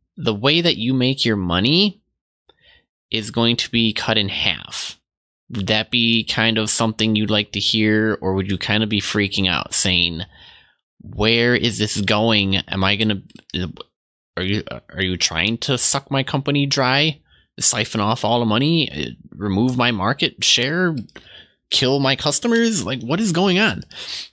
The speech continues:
See, Facebook does something that I've always generally been a fan of. I don't care about the ads. They provide personalized ads, and that's been their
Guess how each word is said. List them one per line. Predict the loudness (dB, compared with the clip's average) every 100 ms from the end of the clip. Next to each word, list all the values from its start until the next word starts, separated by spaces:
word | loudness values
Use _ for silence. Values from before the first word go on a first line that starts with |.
| _ _
See, | -2 0 0
Facebook | 0 -2 -2 -4 -6 -16 _ _ _ _ -20 -20 _ -2
does | 0 2 0
something | 0 -2 -2 -4 -4 -8 _ _ _ _ -6
that | -4 2
I've | 0 0 -6 _ _ _ 0
always | 2 2 0
generally | -2 0 0 0 0
been | 0 -2
a |
fan | 0 0 0
of. | 0 0
I | 0
don't | 0
care | -2 -2
about | -2 -2 -4
the | -4 -4
ads. | -2 -4 -2 -4 -6 _ _ _ -4
They | -2 0
provide | 0 0 0 0 -4 -8 _ _
personalized | -10 -8 -10 -6 -4 -2 -2 0 -2 -4 -2
ads, | -2 -2 -4 -4 -4 -6 -20 -6
and | -2 2
that's | 2 0
been | -4 -2 0
their | 0 0 0